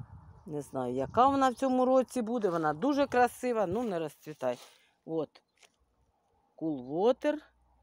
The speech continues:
теж така холодна квітка, ну, теж вона ж зразу, он. Хоча вони тут і посаджені, ну, цій, конечно, равних нету.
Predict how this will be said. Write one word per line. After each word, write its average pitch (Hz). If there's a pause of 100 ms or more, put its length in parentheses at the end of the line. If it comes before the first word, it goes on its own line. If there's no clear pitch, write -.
(300)
теж 247
така 240
холодна 240
квітка, 233
ну, 269
теж 190
вона 165
ж -
зразу, 143
он. 135 (880)
Хоча 226
вони 196
тут 165
і -
посаджені, 220 (120)
ну, 220 (560)
цій, 262
конечно, 160
равних 147
нету. 269